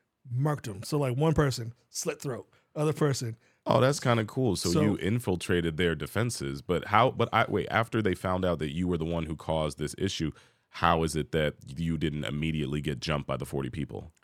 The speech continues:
Speaker 1: Oh, you do.
Speaker 2: You do, but then you have to, like, Assassin's Creed your way back in?
Speaker 1: Mm-hmm.
Speaker 2: Huh.
Speaker 1: So, like, there's multiple ways to tackle any situation about it. And that's the part that intrigues me, because, like, some of my friends have been playing it,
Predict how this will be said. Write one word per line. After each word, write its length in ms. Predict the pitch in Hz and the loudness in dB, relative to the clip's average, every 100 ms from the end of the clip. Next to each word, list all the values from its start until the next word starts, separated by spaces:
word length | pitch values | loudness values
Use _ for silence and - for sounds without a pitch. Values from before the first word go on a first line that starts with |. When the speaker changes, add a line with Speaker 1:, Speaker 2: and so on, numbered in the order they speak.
| - | 0
Speaker 1:
Oh, 120 | 151 | 2
you 100 | 123 | 2
do. 340 | 139 214 - - _ _ | 2 2 0 -10 _ _
Speaker 2:
You 120 | - 82 | -4 0
do, 180 | 95 | 2
but 120 | 82 80 | 2 0
then 120 | 76 | 0
you 80 | 76 | 0
have 120 | 73 | -2
to, 60 | 76 | -2
like, 280 | 69 65 - | -2 -4 -10
Assassin's 480 | 76 - 76 - 76 | -6 0 0 0 -4
Creed 220 | - 78 | -2 -2
your 80 | 78 | 0
way 100 | 76 | 0
back 260 | 69 73 71 | 0 -2 -2
in? 240 | 67 101 - - | -4 -4 -6 -6
Speaker 1:
Mm-hmm. 340 | 135 120 135 151 _ - | -2 2 0 -2 _ -8
Speaker 2:
Huh. 680 | 123 135 113 65 50 - | -4 -2 -2 -4 -8 -10
Speaker 1:
So, 200 | - 151 | -4 0
like, 160 | 147 143 | 2 2
there's 160 | 147 151 | 2 4
multiple 340 | 180 202 196 | 2 4 2
ways 220 | 175 165 | 4 2
to 60 | - | 0
tackle 320 | 180 160 151 - | -2 -2 -4 -2
any 220 | 151 151 | 0 0
situation 720 | 151 135 135 139 - 131 123 _ _ _ | -2 -4 -2 -2 -2 -6 -10 _ _ _
about 380 | 135 123 151 135 | -4 2 2 2
it. 80 | 131 | 0
And 180 | 139 151 | -2 0
that's 280 | 175 190 - | 0 0 -2
the 100 | 180 | -2
part 280 | 165 156 | 0 0
that 220 | 143 131 127 _ _ _ _ _ - | 0 -2 -4 _ _ _ _ _ -4
intrigues 480 | 147 135 151 143 147 | -2 4 4 4 2
me, 100 | 147 | 2
because, 280 | 143 135 | 2 2
like, 140 | 139 123 | 2 0
some 140 | 160 | 2
of 60 | 156 | 2
my 140 | 147 | 2
friends 300 | 127 151 151 | 2 2 2
have 60 | 143 | 2
been 120 | 139 | 0
playing 260 | 139 139 139 | 2 2 0
it, 160 | 139 | -2